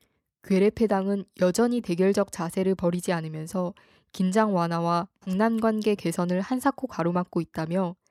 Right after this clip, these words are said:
남측 당국이 개성공업지구 기업가들의 방북을 불허하고 육일오 공동행사 개최 제안을 거부한 것을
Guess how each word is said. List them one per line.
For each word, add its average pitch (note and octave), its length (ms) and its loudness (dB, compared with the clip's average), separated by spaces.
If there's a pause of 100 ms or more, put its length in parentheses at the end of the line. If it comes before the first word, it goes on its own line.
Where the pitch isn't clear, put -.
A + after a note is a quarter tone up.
(580)
남측 F3 360 -2
당국이 G#3 400 0
개성공업지구 G#3 920 0
기업가들의 F3+ 640 0
방북을 F3 500 0
불허하고 E3 760 -4 (300)
육일오 G3+ 300 2
공동행사 G3+ 720 -2
개최 F#3+ 360 0
제안을 E3+ 440 0
거부한 F3+ 440 0
것을 F3 280 -2